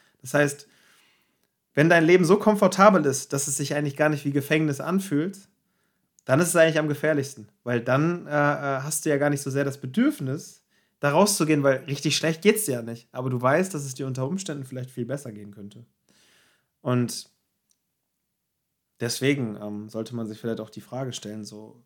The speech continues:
wie sehr ist das eigentlich gerade wirklich Freiheit, was ich lebe, und wie, wie sehr ist es vielleicht doch Prison? Und das klingt immer so einfach, wenn man das so sagt, ne?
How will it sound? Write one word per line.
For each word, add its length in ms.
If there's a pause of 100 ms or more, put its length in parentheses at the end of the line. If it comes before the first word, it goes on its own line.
wie 260
sehr 240
ist 140
das 120
eigentlich 280
gerade 280
wirklich 280
Freiheit, 500
was 140
ich 160
lebe, 220
und 140
wie, 260
wie 60
sehr 140
ist 140
es 60
vielleicht 280
doch 180
Prison? 340
Und 420
das 180
klingt 200
immer 200
so 400
einfach, 480
wenn 100
man 120
das 140
so 80
sagt, 340
ne? 200